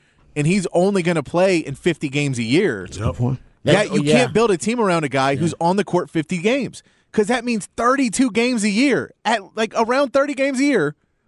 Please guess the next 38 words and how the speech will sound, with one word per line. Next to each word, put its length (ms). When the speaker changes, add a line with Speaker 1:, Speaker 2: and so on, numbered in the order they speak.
Speaker 1:
almost 420
half 220
of 60
your 140
season, 540
you're 160
gonna 120
have 120
to 60
figure 220
out 100
what 100
to 60
do 140
without 320
him. 80
Speaker 2:
Yep. 220
Speaker 1:
And, 200
and 340
I 140
love 260
K 160
D, 200
and 200
believe 160
me, 160
I 160
know 240
if 120
he 100
could, 440
he 80
would 180
play 320
ninety 300
games 280
a 40
year. 180